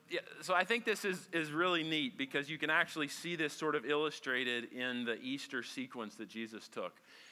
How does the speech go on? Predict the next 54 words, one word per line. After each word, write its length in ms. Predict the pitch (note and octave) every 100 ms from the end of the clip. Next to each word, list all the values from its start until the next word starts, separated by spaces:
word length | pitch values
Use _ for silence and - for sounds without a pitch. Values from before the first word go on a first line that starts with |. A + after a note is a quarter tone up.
| -
He 180 | F3 D#3
emptied 320 | E3 F#3+ G3+
himself 460 | F#3 F3 E3+ D#3+ D#3+
in 80 | C#3+
a 60 |
garden 420 | C#3+ C#3+ D3 C#3
called 440 | B2+ C3 C3+ C#3 C#3+ - _ _ _ _ _ - - -
Gethsemane. 580 | A#2+ - C#3 C3 A2+ F2+
That's 180 | A2+ -
right. 120 | A#2+
He 100 | D#3+
wrestled. 600 | C#3+ E3+ F#3 - D#3 A#2+
He 60 | E3+
actually 300 | G#3 E3+ E3
wrestled 480 | D#3+ G3 G#3 G3+
with 160 | F#3 D#3+
God, 260 | F#3 F3+ E3+
and 80 |
he 80 | E3+
said, 200 | E3+ F3+
"Lord, 220 | F#3+ G#3
take 220 | F#3+ G#3+ -
this 160 | G#3+
from 240 | - G#3+ G#3
me. 80 | F#3+
I 180 | G3 A#3+
don't 220 | B3+ B3+
want 140 | C4
to 60 | B3
do 260 | A#3 D4 C#4+
this. 520 | B3 F#3+ A#2+ - - - -
I 80 | F#3
don't 120 | C4+
want 140 | D4
to 60 | C4
die 300 | B3+ A3 A3
on 60 | G3+
a 60 |
cross. 420 | F#3+ G#3 G3 F3+
I 100 | F#3
don't 160 | G3+ B3
want 120 | B3
to 60 | G#3
give 140 | A3
it 80 | G#3
all. 180 | G#3 G3+
I 80 | G3
don't 180 | G#3+
want 120 | A3+ G#3
to 40 |
be 120 | G3+
separated 640 | F3+ G3+ F#3+ F#3+ F#3+ F3+ E3
from 160 | F3+
you." 200 | F3 E3